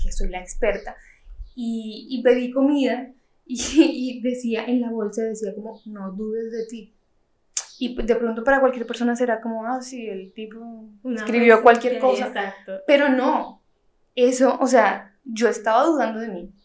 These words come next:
Speaker 1: Y el universo me mandó un mensaje, y así es, el universo te habla,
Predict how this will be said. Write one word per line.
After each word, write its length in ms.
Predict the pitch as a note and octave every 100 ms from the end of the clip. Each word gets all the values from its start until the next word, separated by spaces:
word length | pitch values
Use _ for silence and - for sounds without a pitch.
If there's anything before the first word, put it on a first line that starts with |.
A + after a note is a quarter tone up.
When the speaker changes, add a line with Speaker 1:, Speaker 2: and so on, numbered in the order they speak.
| _ _ _
Speaker 1:
Y 140 | A#3+ A#3+
el 100 | B3
universo 440 | B3+ A#3+ A#3 B3+
me 120 | C4
mandó 220 | C4+ C4 B3
un 60 |
mensaje, 380 | A#3+ A#3+ C4 B3+
y 140 | A#3+ A#3
así 260 | A#3+ B3
es, 140 | A3 -
el 100 | G#3+
universo 340 | A3 A3 G#3
te 320 | A3+ D4 D4 -
habla, 520 | G#3+ A3 B3 F4 -